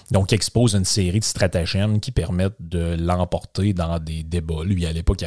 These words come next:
il utilisait le mot controverse, mais c'est, euh, c'est, c'est un débat. Il dit tout ça, ça se passe indépendamment de la vérité du point de vue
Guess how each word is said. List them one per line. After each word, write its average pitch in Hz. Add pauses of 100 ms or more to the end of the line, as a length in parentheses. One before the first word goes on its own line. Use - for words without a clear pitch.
(120)
il 85
utilisait 90
le 90
mot 92
controverse, 90
mais 78
c'est, 78
euh, 76 (340)
c'est, -
c'est 82
un 80
débat. 80 (800)
Il 95
dit 92
tout -
ça, 113
ça 95
se -
passe 92
indépendamment 95
de 95
la 85
vérité 85
du 95
point 90
de 87
vue 98